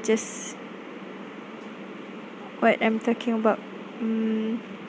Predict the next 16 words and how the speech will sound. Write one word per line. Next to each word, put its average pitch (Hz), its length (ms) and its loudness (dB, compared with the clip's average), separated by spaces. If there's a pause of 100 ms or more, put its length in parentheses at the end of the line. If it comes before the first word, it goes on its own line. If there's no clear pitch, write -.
(1000)
yeah, 247 200 12
just 233 300 6
start - 220 4
from 226 260 8
basic. - 380 4 (1500)
You 220 400 12
learn 220 520 10
about 202 460 8 (920)
the 214 320 6
grammar, 233 480 10
adjective, 220 880 10
adverb, 220 720 10 (720)
uh, 220 1160 8 (1800)
and 226 280 8
other 226 240 8
else, 233 580 4